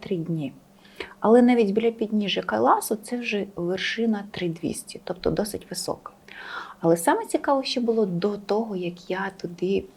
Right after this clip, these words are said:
потрапила. Для того, щоб туди мені потрапити, мені повинні були бути кошти. Для мене це була така непідйомна абсолютно сума.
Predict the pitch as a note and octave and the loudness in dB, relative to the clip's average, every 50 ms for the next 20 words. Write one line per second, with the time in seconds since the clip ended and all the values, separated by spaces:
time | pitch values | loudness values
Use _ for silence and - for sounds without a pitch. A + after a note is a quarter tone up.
0 | - - - - D#3 E3 E3+ - F3 F3 E3+ E3 - - - - - - - - | -20 -20 -8 -4 -4 -4 -2 0 2 2 2 0 -2 -4 -4 -4 -4 -6 -8 -12
1 | - - - - - - - - F#3 F3+ F3+ - D#4+ D#4+ D4 D4 - - A3+ G3+ | -20 -20 -20 -18 -20 -20 -8 -4 -4 2 6 6 6 6 6 4 2 2 2 2
2 | G3 G#3 G3+ - F#3 F3 F3 F3 F3 E3+ E3 D#3+ - E3+ E3+ - - D#3 - - | 2 0 0 0 0 0 2 2 0 0 -2 -4 -6 -8 -8 -6 -6 -6 -6 -6
3 | - - - C#4 C4 G3+ F3 F3+ - D#3+ D#3+ E3+ F3 F#3 F3+ F3+ G3 G3 G3 G#3 | -8 -2 2 6 6 6 6 4 0 -4 -4 -4 -4 -4 -2 0 0 0 0 0
4 | G#3 G#3 B3 B3 - B3+ A#3 - - - - F#3+ - F#3 F#3 F#3+ G#3+ B3+ D4 D4+ | -2 -4 -4 0 0 0 0 0 -4 -12 -14 -14 -12 -8 -4 0 2 2 2 0
5 | C#4 A#3 G#3+ G3+ F#3+ F#3+ F#3+ - - F#3+ F#3 F#3+ F#3+ - G3+ G3+ G3 F#3+ G3 F#3 | -2 -4 -2 -2 -2 -2 -4 -4 -4 -4 -4 -4 -6 -8 -8 -6 -6 -4 -4 -2
6 | - - - - - - F3+ F#3 F3+ F3+ F#3+ G#3+ A3 - - D#4 F4+ F4 F4 E4+ | -4 -4 -6 -8 -8 -6 -4 -4 -4 -4 -6 -6 -6 -4 0 2 2 2 2 0
7 | - | -2